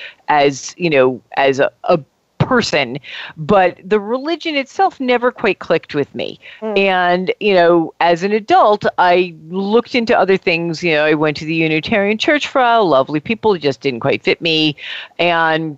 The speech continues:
Speaker 1: you know, studied Buddhism for many years, and it was close, but not quite there. And then I was invited by a, a friend who'd been inviting me for years to go to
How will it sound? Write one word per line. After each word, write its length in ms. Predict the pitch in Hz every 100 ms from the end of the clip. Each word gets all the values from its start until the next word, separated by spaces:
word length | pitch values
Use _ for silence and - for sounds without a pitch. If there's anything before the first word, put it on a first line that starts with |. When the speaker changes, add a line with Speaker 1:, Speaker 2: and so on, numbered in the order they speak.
| -
Speaker 1:
you 120 | 175
know, 40 | 143
studied 440 | - 196 175 160
Buddhism 480 | 180 220 220 165 170
for 120 | 160
many 360 | 156 151 165 208
years, 300 | 196 196 180
and 120 | 156
it 80 | 170
was 180 | 139 -
close, 960 | - - - 285 285 311 302 294 - -
but 200 | 190 -
not 220 | 147 -
quite 300 | - 170 - -
there. 640 | 214 226 220 220 220 214 - - - - -
And 300 | 214 214 180
then 400 | 202 220 233 233
I 120 | 226
was 200 | 220 202
invited 680 | 214 180 180 190 214 202 185 _ _ -
by 200 | 170 175
a, 180 | 170 156 -
a 100 | 156
friend 280 | - 185 170
who'd 200 | 160 131
been 160 | 147 139
inviting 560 | 139 139 135 139 135
me 100 | 135
for 220 | 131 127
years 680 | 127 127 240 160 127 135 - - - -
to 160 | - 190
go 380 | 160 170 170 170
to 560 | - 185 165 160 147